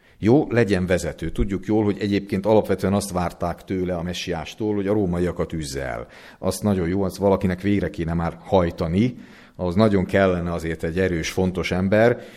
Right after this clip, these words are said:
na de, de az én személyes vallásosságomba, hát abban ne szóljon bele.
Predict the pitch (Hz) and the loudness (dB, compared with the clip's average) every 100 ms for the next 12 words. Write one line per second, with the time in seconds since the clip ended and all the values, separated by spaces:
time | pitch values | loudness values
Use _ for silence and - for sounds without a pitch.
0 | - 82 101 98 101 120 - - - - | -12 -4 2 6 6 4 -4 -18 -20 -20
1 | _ _ _ - 76 73 90 85 - 98 | _ _ _ -16 -10 -8 -6 -4 -2 0
2 | 104 80 - 78 76 80 - 92 - 104 | 0 0 -2 -4 -2 -4 -4 -4 -4 -6
3 | 123 120 78 53 67 - 64 60 57 - | -4 -6 -6 -8 -12 -12 -12 -10 -12 -12
4 | - 92 101 90 - - - | -14 -14 -16 -18 -20 -20 -20